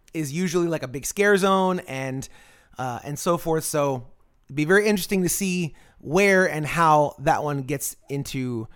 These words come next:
the rotation. And the last one, Descendants of Destruction. Again, don't know anything about this one. Careful not to leave any of your Scream Squad behind as you descend the subway tunnels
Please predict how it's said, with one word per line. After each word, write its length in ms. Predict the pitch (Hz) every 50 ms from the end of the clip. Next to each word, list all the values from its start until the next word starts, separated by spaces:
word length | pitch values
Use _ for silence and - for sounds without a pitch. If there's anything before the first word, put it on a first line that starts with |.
| - _ _ _ _
the 100 | - 123
rotation. 480 | 131 131 123 - 143 127 123 - 120 98
And 140 | - 143 139
the 60 | 135
last 380 | 147 165 185 202 220 220 - -
one, 380 | 208 214 208 208 208 208 190 - - - - _ _ -
Descendants 680 | - 170 175 - - 240 247 277 277 302 302 294 - - - _ _
of 280 | 196 190 190 190 185 170 - 156
Destruction. 800 | 147 160 - - - - 156 - - - - 104 78 69 62 55 -
Again, 320 | - 127 131 156 160 160
don't 140 | 151 147 147
know 140 | 143 143 -
anything 280 | 190 202 208 214 208 190
about 200 | 180 180 160 175
this 180 | 190 190 -
one. 240 | 185 190 190 190 175 - - - - _ - -
Careful 360 | - - 240 254 240 233 254
not 220 | 247 240 226 220 220
to 100 | - 226
leave 320 | 208 208 208 214 208 175 165
any 220 | 170 180 202 208
of 80 | 196 175
your 120 | 160 151
Scream 420 | 151 - - - - 196 208 214 214
Squad 360 | - - 175 180 175 160 135
behind 480 | 131 - - 175 190 202 208 214 208 -
as 200 | 117 143 131 123
you 80 | 139
descend 500 | 123 123 120 - - 190 185 190 196 185
the 60 | 143
subway 520 | 135 - - - 208 208 202 208 226 214 208
tunnels 500 | - - 196 202 208 208 208 202 196